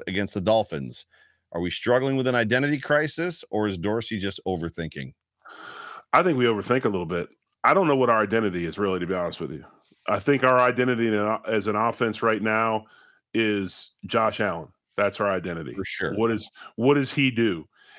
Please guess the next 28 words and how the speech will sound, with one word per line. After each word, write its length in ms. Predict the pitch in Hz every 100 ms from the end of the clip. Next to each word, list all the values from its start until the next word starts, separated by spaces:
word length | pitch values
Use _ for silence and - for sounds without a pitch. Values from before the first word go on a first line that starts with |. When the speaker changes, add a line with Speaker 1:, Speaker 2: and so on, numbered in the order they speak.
| - -
Speaker 2:
And 180 | 135 127
I 100 | 151
think 320 | 180 165 -
that 220 | 127 98
the 80 | 113
telltale 560 | - 175 165 - 143 123
sign 500 | - 160 160 110 104
was 320 | 107 104 - - - _
through 360 | - 143 160 147
that, 400 | 135 127 123 _ _ _ _ _ -
you 160 | 123
know, 320 | 113 104 101 98 _
that 300 | 104 113 104
just 380 | - 113 - - _ 185 160 _ _
trudging 640 | - - 139 139 131 131 117
through 320 | - 123 127
that 320 | 113 107 98
dismal 440 | - 131 113 120 104
third 380 | - 120 104
quarter 380 | - 135 143 107
that 140 | 92 82
we 160 | 92
had 320 | 82 95 90 73
Speaker 1:
Mm-hmm. 420 | - - - 110
Speaker 2:
as 80 | 98
a 100 | 107
football 420 | - 240 117 104
team, 400 | - 113 104